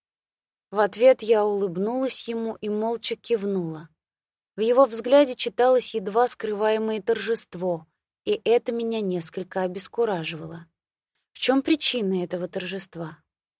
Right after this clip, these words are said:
Неужели от того, что я согласилась с ним танцевать? Ах, какой же вздор в моей голове!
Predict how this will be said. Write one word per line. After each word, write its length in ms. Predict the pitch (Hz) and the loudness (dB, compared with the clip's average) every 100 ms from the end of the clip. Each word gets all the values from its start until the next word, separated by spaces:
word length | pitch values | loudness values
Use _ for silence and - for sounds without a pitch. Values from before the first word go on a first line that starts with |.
| _ | _
Неужели 640 | 190 190 185 202 233 196 170 _ _ _ | -6 -2 0 0 0 -2 -6 _ _ _
от 180 | 190 180 | -6 -2
того, 220 | 214 214 | 2 4
что 180 | 226 - | 2 0
я 120 | 196 | -2
согласилась 640 | 185 190 180 190 - 220 220 | -2 -4 -4 -2 -2 -2 -2
с 120 | - | -4
ним 180 | 226 214 | -4 -6
танцевать? 760 | 226 226 - 247 185 165 - _ _ _ _ _ _ | -8 -4 -2 -2 -4 -8 -14 _ _ _ _ _ _
Ах, 220 | - 170 - | -10 -8 -8
какой 320 | 196 - 240 | -6 0 2
же 160 | 220 | 2
вздор 440 | 208 202 180 214 185 | -2 -4 0 0 0
в 60 | |
моей 260 | 170 175 170 | -4 -4 -4
голове! 500 | 165 190 185 160 151 | -2 -2 -2 -6 -12